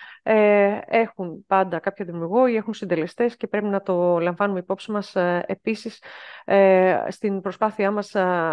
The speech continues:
να διαθέσουμε υλικό διαδικτυακά, ότι θα πρέπει να έχουμε και την, ε, έγγραφη συνένεση, ε, όλων των συντελεστών και των δημιουργών, ε,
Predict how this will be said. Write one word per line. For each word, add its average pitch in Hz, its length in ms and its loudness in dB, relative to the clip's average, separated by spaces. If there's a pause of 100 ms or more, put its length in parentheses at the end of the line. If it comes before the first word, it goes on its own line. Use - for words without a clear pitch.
(100)
να 180 160 -4
διαθέσουμε 185 440 -4
υλικό 175 280 -2
διαδικτυακά, 170 680 -2
ότι 220 120 -6
θα - 100 -8
πρέπει 208 220 -4
να 190 80 -2
έχουμε 202 200 -4
και - 140 -10
την, 170 340 -8
ε, 165 520 -4
έγγραφη 185 420 -2
συνένεση, 180 680 -4 (460)
ε, 180 400 4
όλων 202 400 -2
των 170 420 -6
συντελεστών 175 520 -6
και 196 100 -6
των 175 120 -6
δημιουργών, 175 640 -2
ε, 208 480 2